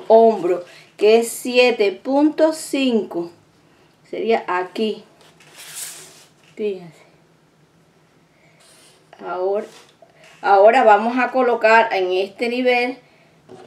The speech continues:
el escotico trasero, dos centímetros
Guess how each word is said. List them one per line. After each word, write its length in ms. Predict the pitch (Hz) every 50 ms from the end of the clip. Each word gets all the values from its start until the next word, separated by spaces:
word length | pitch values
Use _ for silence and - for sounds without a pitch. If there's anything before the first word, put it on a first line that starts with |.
| - - - - _ _ _ _ _ _ -
el 140 | 208 220 214
escotico 600 | 214 214 - - 208 196 - 226 226 233 277 269
trasero, 800 | 262 240 220 208 202 - - - 233 226 220 202 180 170 170 170 - - _ _ _ - - - _ _ _ _
dos 440 | - 190 214 226 233 247 262 262 -
centímetros 760 | - 269 254 226 226 - 247 233 233 214 202 185 - - 202